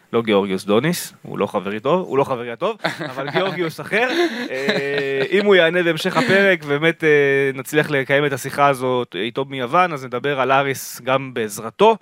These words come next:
Speaker 1: אבל אם אני ככה לוקח את אתמול, ואת מה שראינו עד היום ממכבי, ואני נותן את זה ככה בנגיעה לאריס, אריס סלוניקי ומכבי תל אביב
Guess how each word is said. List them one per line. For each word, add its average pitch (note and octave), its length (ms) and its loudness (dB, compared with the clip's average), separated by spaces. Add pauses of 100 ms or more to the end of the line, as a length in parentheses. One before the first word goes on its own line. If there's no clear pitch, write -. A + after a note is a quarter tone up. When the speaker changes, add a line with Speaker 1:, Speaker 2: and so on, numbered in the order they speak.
(300)
Speaker 1:
אבל B2 200 -2
אם E3 120 0
אני D#3 140 -2
ככה C#3+ 200 -4
לוקח D3+ 300 -2
את C#3+ 80 -8
אתמול, E3+ 580 2
ואת A#2 240 -4
מה D3 100 0
שראינו C3+ 440 0
עד C#3 120 0
היום C3+ 160 2
ממכבי, D3 400 -2
ואני A#2 360 -8 (240)
נותן - 200 0
את C3 80 -2
זה B2 60 -4
ככה B2+ 220 -4
בנגיעה A#2+ 520 -4
לאריס, D3+ 540 0 (320)
אריס D#3+ 280 2
סלוניקי C#3 540 -6
ומכבי C3+ 340 0
תל A#2+ 140 -2
אביב E3+ 320 2